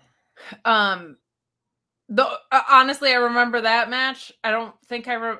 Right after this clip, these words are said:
I think Randy Orton had a rematch at one point. I don't remember anything else about the title reign. The only thing that I remember being really positive about it was there was a great article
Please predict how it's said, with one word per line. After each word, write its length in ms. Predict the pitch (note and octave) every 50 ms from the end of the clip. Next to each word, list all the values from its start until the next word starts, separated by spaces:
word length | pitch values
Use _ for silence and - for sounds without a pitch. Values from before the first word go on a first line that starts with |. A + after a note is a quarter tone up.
| - -
I 60 | G#3
think 240 | - D#4+ D4+ B3 B3
Randy 220 | C4 B3+ C4 B3+
Orton 180 | B3 B3 A#3+ A#3
had 160 | B3 A#3+ A3
a 320 | G3+ F#3 F3+ F3 E3+ E3 D#3+
rematch 500 | F#3 A3+ B3 B3+ D4+ E4 F#4 F#4 F4+ -
at 100 | F4+ E4
one 180 | E4 E4+ F4 E4
point. 460 | E4+ F#4+ F#4+ G4 G4+ G4+ - _ - - _ -
I 80 | G#3+ G#3+
don't 120 | A3+ A#3
remember 260 | B3 B3 B3 A#3 A#3+
anything 340 | A#3 A#3+ C4 B3+ C4 C4+ B3+
else 180 | B3+ B3+ B3 C4
about 220 | A#3 B3 A#3+ A#3
the 60 | A3+
title 280 | A3+ B3 A#3+ A#3+ A#3+ A#3
reign. 280 | A#3 A#3+ B3 B3 A#3+ _ _ _ _ _ -
The 60 | C4
only 160 | C4+ D4 D#4+
thing 160 | D4 D#4 D4+ C#4+
that 120 | C#4 C4
I 60 | B3+
remember 800 | A#3 A3+ A3+ A3 G#3+ G#3 G#3 G3+ G#3+ G#3 G3+ F#3+ F#3+ F3 - _ -
being 160 | G#3+ G#3 G3
really 220 | G3 F#3+ F#3 F3+
positive 460 | - - F3+ F3+ F#3 F#3+ G3 G3 F#3+
about 260 | G3 F#3+ G3 F#3+ G3 G3
it 140 | G3+ G3
was 160 | F#3+ G3+ G3 G3
there 140 | G#3 G3+
was 160 | F#3+ G3 F3+ F3+
a 80 | E3 E3
great 340 | - F3 E3+ F#3+ F#3 F#3 - -
article 640 | D#3+ E3 E3+ E3 _ - D#3 C#3+ D3+ E3+ - _